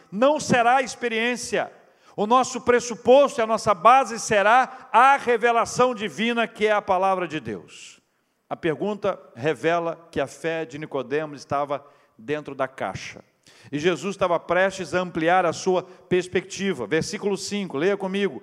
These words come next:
"Em verdade, em verdade te digo: quem não nascer da água e do Espírito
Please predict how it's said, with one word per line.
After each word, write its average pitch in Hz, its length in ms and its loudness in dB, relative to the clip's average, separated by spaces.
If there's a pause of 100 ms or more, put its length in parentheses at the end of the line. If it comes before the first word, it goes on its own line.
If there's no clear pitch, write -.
(220)
"Em 196 160 0
verdade, 185 800 2 (240)
em 185 140 0
verdade 185 640 2
te 180 160 -12
digo: 165 400 -2
quem 214 240 0
não 226 280 0
nascer 226 640 -2
da 180 160 2
água 190 420 2
e 180 80 -2
do 185 220 4
Espírito 202 1000 -4